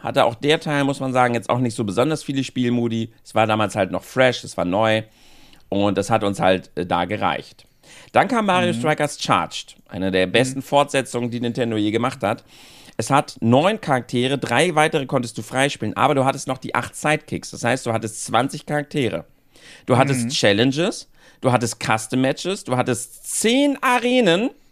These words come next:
Speaker 1: von denen du sechs freispielen konntest und du
Speaker 2: Ja.
Speaker 1: hattest die sieben alten Arenen auch noch mit im Spiel drinne. Du hattest individuelle Musik, komplett auf die Charaktere zugeschnitten, supergeiler Soundtrack.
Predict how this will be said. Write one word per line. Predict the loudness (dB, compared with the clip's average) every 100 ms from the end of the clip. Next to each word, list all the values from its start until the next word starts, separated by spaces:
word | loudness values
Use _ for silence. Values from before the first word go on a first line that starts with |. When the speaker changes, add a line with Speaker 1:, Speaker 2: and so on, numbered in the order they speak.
| -4
Speaker 1:
von | 0
denen | 4 4
du | 4
sechs | 4 0 -2
freispielen | 0 0 0 0 0
konntest | 2 2 2 -2 -4 -16 -20 -4
und | 0
du | 4
Speaker 2:
Ja. | 4
Speaker 1:
hattest | 2 -2 -4
die | -2
sieben | -2 -2 0 0
alten | 2 2 2 0
Arenen | 0 0 0 2
auch | 2 2
noch | 0 0
mit | 0
im | -2
Spiel | -4 -2 -2
drinne. | 0 -2 -2 -8 -20 -20 -8
Du | -2
hattest | -2 -2 -6 -4
individuelle | 0 0 0 -2 0 0 0
Musik, | 0 0 -4 -4
komplett | -4 -2 -2 -2
auf | -4
die | -6
Charaktere | -6 -4 -4 -4 -4
zugeschnitten, | -6 -6 -6 -8 -4
supergeiler | -2 0 0 2 2 2
Soundtrack. | 2 0 0 0 -2